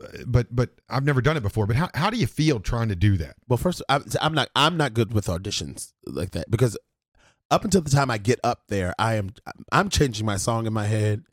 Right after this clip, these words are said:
Speaker 2: I, you know, I don't know what I'm gonna sing. I'm like,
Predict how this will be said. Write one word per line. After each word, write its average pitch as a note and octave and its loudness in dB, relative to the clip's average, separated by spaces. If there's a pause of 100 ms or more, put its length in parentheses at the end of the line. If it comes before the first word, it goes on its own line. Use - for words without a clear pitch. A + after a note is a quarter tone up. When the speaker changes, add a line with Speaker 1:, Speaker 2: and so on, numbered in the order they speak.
(500)
Speaker 2:
I, A#2 0 (200)
you A#2+ 0
know, G2+ -2
I A#2 0
don't C3 0
know G#2+ -2
what F#2 -2
I'm F#2 -6
gonna F2 -6
sing. - -6 (140)
I'm G#2+ -2
like, F#2+ -4